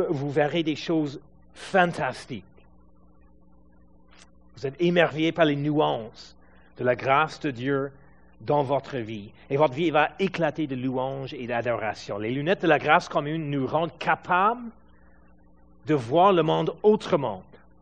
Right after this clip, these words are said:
positivement, glorieusement, joyeusement,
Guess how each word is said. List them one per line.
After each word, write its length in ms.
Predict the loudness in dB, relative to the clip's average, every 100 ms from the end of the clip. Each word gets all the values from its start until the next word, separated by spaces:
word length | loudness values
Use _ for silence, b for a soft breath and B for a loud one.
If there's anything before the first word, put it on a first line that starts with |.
| -12
positivement, 840 | 2 2 2 -4 -8 -8 -8 -8 -10 b b -8
glorieusement, 880 | 2 6 8 6 0 -2 -4 -4 -6 B -12
joyeusement, 1040 | -10 0 6 6 6 2 -2 -4 -6